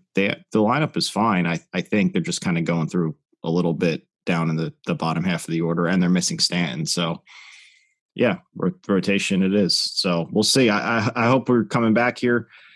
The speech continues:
on Wednesday talking about a deadline where they went out and get it, the starter. We're excited to go see pitch, and, and we'll go from there. But we'll see.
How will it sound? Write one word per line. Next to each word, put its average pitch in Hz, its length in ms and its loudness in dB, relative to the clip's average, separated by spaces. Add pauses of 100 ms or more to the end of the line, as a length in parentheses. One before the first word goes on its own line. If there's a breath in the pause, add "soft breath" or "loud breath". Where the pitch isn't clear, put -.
(300 soft breath)
on 117 180 2
Wednesday 120 540 4
talking 110 400 -2
about 104 400 0
a 98 100 -4
deadline 104 480 0
where 104 140 2
they 98 100 0
went 104 200 0
out 104 160 -2
and 104 100 -2
get 104 120 2
it, 98 220 -4
the 104 100 -2
starter. 101 400 2
We're 101 140 4
excited 98 400 -2
to 95 60 0
go 98 160 0
see 92 180 0
pitch, 104 380 -2
and, 90 280 2
and 87 200 0 (240)
we'll 95 100 2
go 95 160 2
from 95 180 2
there. 104 220 4
But 85 300 -2 (400)
we'll 202 100 -2
see. 214 240 2